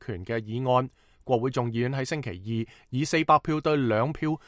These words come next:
通過咗同一個議案嘅眾議院版本。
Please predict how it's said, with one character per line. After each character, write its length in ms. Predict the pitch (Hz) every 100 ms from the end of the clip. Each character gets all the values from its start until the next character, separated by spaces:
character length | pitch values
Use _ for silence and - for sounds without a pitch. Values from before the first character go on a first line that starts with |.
| -
通 200 | - 190
過 240 | 156 123 120
咗 160 | 143 151
同 180 | 120
一 120 | 95 131
個 240 | 123 110
議 340 | 101 104 113 110
案 160 | 101
嘅 160 | 113 101
眾 260 | 120 104
議 140 | 101 107
院 180 | 95 110
版 220 | 92 117
本。 320 | 98 90 165